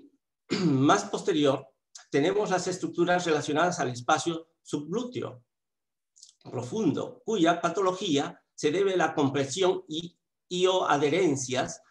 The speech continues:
eh, de, fibrosas al nervio ciático. La visión artroscópica del nervio normal muestra su vitalidad,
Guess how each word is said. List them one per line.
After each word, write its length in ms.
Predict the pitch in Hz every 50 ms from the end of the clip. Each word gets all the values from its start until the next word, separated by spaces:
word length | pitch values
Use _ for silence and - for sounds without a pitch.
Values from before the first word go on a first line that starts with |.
| _ _ _ _ _
eh, 520 | - 127 135 120 120 120 123 123 123 123 123
de, 880 | 127 - - 127 127 127 127 127 131 127 127 131 127 - 139 151 151 -
fibrosas 640 | - 143 135 139 160 180 185 180 - 160 165 165 -
al 100 | - 120
nervio 300 | 131 147 147 143 139 135
ciático. 500 | 135 - 131 117 110 - - - - _ _ _ _ _ _ _ _ _ _ _ _ _ _ _ _ _ _ _ _ _ _ _ _ _ _ _ _ _ - - - _ - - - - _ - _ -
La 120 | - 165
visión 360 | 180 185 175 - 254 262 240
artroscópica 1000 | 220 185 - - 147 131 - - - 190 180 - 143 120 120 131 127 127 - - _
del 200 | - 127 135 147
nervio 280 | 156 180 175 185 190 175
normal 400 | 165 143 135 135 143 143 151 147
muestra 420 | 135 160 202 202 - - - 190
su 180 | 175 - 165 135
vitalidad, 580 | 113 123 123 - - 101 107 107 123 127 123